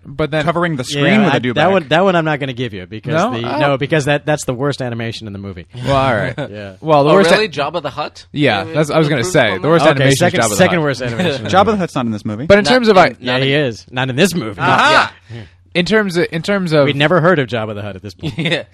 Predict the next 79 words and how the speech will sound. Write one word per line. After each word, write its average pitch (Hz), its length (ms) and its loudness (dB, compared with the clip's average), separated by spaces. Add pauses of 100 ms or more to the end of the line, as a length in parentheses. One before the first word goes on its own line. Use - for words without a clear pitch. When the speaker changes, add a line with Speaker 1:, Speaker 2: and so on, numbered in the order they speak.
(140)
Speaker 1:
in 170 80 -4
terms 214 240 -2
of 147 80 -2
additions, 147 420 -2
though, 131 160 4
I 151 140 4
don't 147 200 2
Speaker 4:
Actually, - 20 -
Speaker 1:
mind. 151 420 4
Speaker 4:
no, 135 220 -2
Greedo. - 60 -20
I 135 120 -8
think 143 180 -12
Greedo 147 260 -10
named 107 160 -12
Speaker 3:
Greedo 240 140 0
does 214 140 4
Speaker 4:
Jabba. 170 40 2
Speaker 3:
mention 190 260 2
Jabba. 113 220 -2
You're 127 120 -2
right, 127 80 0
Speaker 4:
Yeah. 104 80 -6
Speaker 3:
but 147 80 -2
we 165 80 4
had 156 100 4
no 170 80 4
Speaker 1:
Yeah. 180 60 6
Speaker 3:
idea 165 220 4
that 151 60 -2
he 143 60 -2
was 131 140 -2
a 113 40 -10
giant 120 220 -6
space - 280 -6
slug 107 220 -8
Speaker 2:
No, 151 120 -2
Speaker 3:
because 175 260 2
Speaker 2:
Han 220 200 4
says, 127 260 2
"Tell 156 280 2
Jabba 127 300 2
I've 143 160 0
got 110 240 -2
the 156 80 -6
money." 165 380 -6
Speaker 3:
Yeah, 120 220 -4
because 139 340 -2
Speaker 1:
Yeah. - 20 0
Speaker 3:
of 139 60 -8
course, 139 280 -2
in, 127 180 -8
in 127 280 -8
true 123 180 -8
retcon 117 400 -6
fashion, 113 540 -8
Jab-, 110 340 -8
Jabba 113 300 -6
wasn't 139 300 -2
a 117 60 -6
giant 107 280 -8
space 104 300 -8
slug. 107 280 -8
He 120 80 -6
was 107 140 -6
a 113 60 -6
big 107 200 -10
Scottish 143 480 -6
man 92 320 -10
in 101 120 -12
this 101 160 -10
movie, 90 260 -10
and 104 80 -8
that 101 140 -10
scene 104 180 -8
that 110 100 -8
they 98 120 -8
originally 95 420 -10
shot, - 380 -8